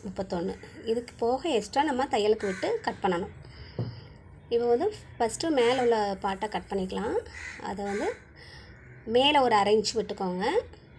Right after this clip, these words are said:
தையலுக்காக. நான் அதை வந்து சேமா நம்ம மடிச்சு போட்டு சேமா கட் பண்ணியிருக்கேன். மேல ஒரு அரை இன்ச் விட்டுட்டு கீழே வந்து அந்த தேர்ட்டி நைன் இன்ச்சை, தேர்ட்டி நைன் இன்ச்சில் மார்க் பண்ணோம் இல்லைங்களா, தேர்ட்டி ஒன் இன்ச்சு மார்க் பண்ணிவிட்டு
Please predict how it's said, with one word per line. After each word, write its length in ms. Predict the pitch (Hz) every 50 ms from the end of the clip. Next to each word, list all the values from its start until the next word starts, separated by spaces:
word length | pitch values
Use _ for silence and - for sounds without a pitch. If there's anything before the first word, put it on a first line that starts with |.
| - - - -
தையலுக்காக. 560 | 208 196 202 208 208 202 - 202 185 185 196 233 277 392 480 - - - - - - - -
நான் 240 | - 214 214 208 208
அதை 100 | 202 202 202
வந்து 120 | 220 277 269 -
சேமா 300 | - 220 214 214 233 247
நம்ம 180 | 247 226 208 208 202 196
மடிச்சு 240 | 190 190 - - -
போட்டு 220 | - 208 196 294 294 -
சேமா 220 | - 233 208 208 202
கட் 220 | - 185 - -
பண்ணியிருக்கேன். 420 | 202 196 196 196 - 226 277 392 494 - - - - - - - - - - - - - - -
மேல 280 | 233 233 233 247 254 240
ஒரு 120 | 226 214
அரை 160 | 208 208 202 202
இன்ச் 160 | 190 - 226
விட்டுட்டு 380 | 214 185 196 190 190 226 294 403 523 523 - - - - - - - - - - - - - - - - - - - - - - - - - - - - -
கீழே 280 | - 302 320 320 302
வந்து 240 | 247 226 220 240 339 480 466 - - - - - - - - - - - -
அந்த 180 | - 208 214 208
தேர்ட்டி 340 | 196 - 214 214 - 262 247 240
நைன் 220 | 220 220 214 208 196
இன்ச்சை, 280 | 196 190 - 262 254 - - - - - - - - - - - -
தேர்ட்டி 260 | 220 208 214 254 247
நைன் 260 | 247 240 226 220 208 208 202
இன்ச்சில் 340 | 202 196 - 214 214 294 359 349
மார்க் 320 | - 240 220 214 214 - -
பண்ணோம் 180 | 233 208 190
இல்லைங்களா, 260 | 190 190 208 226 220 220 220
தேர்ட்டி 240 | 202 196 - 226 214
ஒன் 200 | 202 190 196 196 190 190
இன்ச்சு 240 | 190 190 - - 233 208
மார்க் 300 | 202 190 190 190 - -
பண்ணிவிட்டு 360 | 220 196 185 185 185 - 226